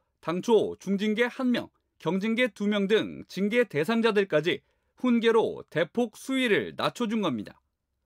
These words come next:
사적인 이익을 취하지 않았고 사업 목적 달성에 크게 반하지 않은 점,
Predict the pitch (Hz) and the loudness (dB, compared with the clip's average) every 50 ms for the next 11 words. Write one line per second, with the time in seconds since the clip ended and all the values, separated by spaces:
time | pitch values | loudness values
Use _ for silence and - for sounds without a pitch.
0 | _ _ _ _ _ _ - - 202 202 - - 214 202 208 208 208 202 202 190 | _ _ _ _ _ _ -4 -2 -2 0 0 0 0 0 0 0 0 0 0 0
1 | 220 240 226 - - 247 240 233 226 202 226 190 165 185 202 196 - - 107 - | 0 0 -2 -2 -2 0 0 2 2 2 2 2 2 2 0 -2 -2 -6 -8 -8
2 | _ _ _ _ _ _ _ - - 226 240 247 226 220 220 196 - 226 226 208 | _ _ _ _ _ _ _ -6 -2 2 2 4 4 2 0 0 2 0 0 0
3 | - 196 180 175 - 202 202 214 214 160 107 104 - - - 240 220 247 247 - | 2 0 -2 0 0 0 0 2 2 0 0 -2 -4 -6 -6 -2 0 0 0 0
4 | _ - 160 170 190 202 208 196 226 185 160 196 214 202 175 - - | _ -4 -2 0 2 0 0 2 0 0 0 0 0 0 0 -2 -6